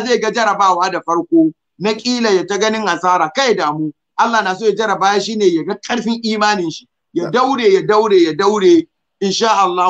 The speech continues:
Speaker 1: fatahi zai zo. Allah ka mana fatahi mai yawa. Allah saka mai. Me sunan shi ma?
Speaker 2: Lukman.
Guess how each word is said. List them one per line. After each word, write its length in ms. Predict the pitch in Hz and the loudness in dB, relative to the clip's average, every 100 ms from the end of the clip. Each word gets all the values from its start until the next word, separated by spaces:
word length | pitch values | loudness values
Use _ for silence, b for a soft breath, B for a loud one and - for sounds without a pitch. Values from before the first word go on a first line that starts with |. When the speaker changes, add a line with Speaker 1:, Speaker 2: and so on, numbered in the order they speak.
| 175 196 | 0 -2
Speaker 1:
fatahi 400 | 214 190 175 160 | -2 -4 -6 -2
zai 180 | 170 139 | 0 0
zo. 140 | 147 - | -4 -6
Allah 240 | 185 180 | -4 -4
ka 140 | 170 185 | -2 -2
mana 180 | 190 170 | -2 -4
fatahi 380 | 175 151 156 156 | -4 -2 -2 -2
mai 100 | 139 151 | -2 0
yawa. 380 | 202 185 165 - - _ - | 2 4 2 -2 -16 _ -4
Allah 260 | 202 190 | 0 0
saka 360 | 170 185 185 170 | 0 -2 0 -2
mai. 160 | 175 - | -2 -4
Me 140 | 190 269 | 0 0
sunan 340 | - 233 226 226 | 0 -2 -4 -4
shi 140 | 190 | -4
ma? 220 | 175 175 - _ _ _ - | -2 -2 -6 _ _ _ -8
Speaker 2:
Lukman. 460 | 175 196 180 196 | -4 -4 -2 -4